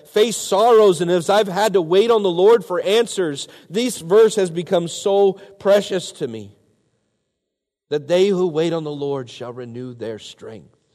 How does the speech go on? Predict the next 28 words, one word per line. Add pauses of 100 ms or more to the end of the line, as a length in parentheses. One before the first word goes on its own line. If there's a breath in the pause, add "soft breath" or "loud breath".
(1300)
Because
isn't
that
the
hardest
time
to
wait,
when
you
don't
have
any
strength? (1600)
It's
easy
to
wait
when
you
have
strength
and
you
can
accomplish
things
yourself,